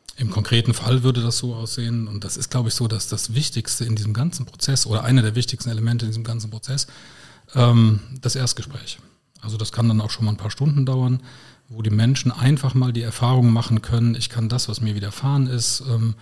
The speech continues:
unhinterfragt, ähm, erzählen und kann's einfach mal loswerden. Und dann würde so ein individueller Hilfeplan einsetzen. Also dann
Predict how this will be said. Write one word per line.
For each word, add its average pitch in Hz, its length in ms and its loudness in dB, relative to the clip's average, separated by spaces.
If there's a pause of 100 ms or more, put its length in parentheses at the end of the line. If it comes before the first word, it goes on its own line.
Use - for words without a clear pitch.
(480)
unhinterfragt, 120 1200 4
ähm, 113 680 0
erzählen 147 600 2
und 123 120 0
kann's 123 200 0
einfach 120 220 -4
mal 113 140 2
loswerden. 113 640 -6 (640)
Und 101 160 -14
dann 107 180 4
würde 117 200 4
so 113 140 0
ein 117 80 2
individueller 107 500 -2
Hilfeplan 101 580 -6
einsetzen. 98 460 -10
Also 101 160 -8
dann 104 240 -2